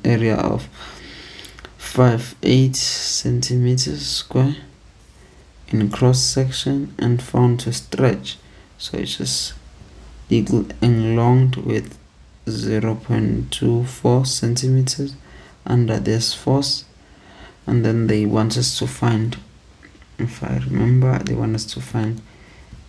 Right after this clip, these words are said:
Young, Young's modulus, right?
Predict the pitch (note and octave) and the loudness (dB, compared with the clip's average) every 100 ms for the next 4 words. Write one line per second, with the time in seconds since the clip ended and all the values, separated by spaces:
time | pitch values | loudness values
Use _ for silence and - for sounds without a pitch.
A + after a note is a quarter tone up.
0 | - - G#2 G#2+ G#2+ A2 A#2+ - - - | -4 0 2 2 2 0 -2 -10 -20 -20
1 | - - - - - - - - - A2+ | -20 -20 -20 -20 -20 -20 -20 -12 -2 0
2 | A2+ A2+ G#2 G#2+ - - - - - G1+ | 2 0 0 -2 -4 -6 -6 -6 -8 -8